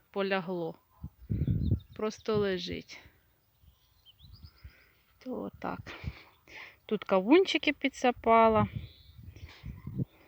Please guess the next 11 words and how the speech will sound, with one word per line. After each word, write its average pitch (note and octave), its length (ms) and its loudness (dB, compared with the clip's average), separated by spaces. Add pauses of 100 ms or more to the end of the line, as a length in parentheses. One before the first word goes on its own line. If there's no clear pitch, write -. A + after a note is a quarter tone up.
(360)
Дині. C#4 400 2
Тут - 220 4
в - 20 10
мене B3+ 220 8
небагато. F#3+ 580 4
Три, C4 280 2 (240)
чотири B3+ 380 2
рядочки - 560 2
маленьких. - 600 6 (1200)
Ось - 140 -8 (120)
так. D#3+ 160 0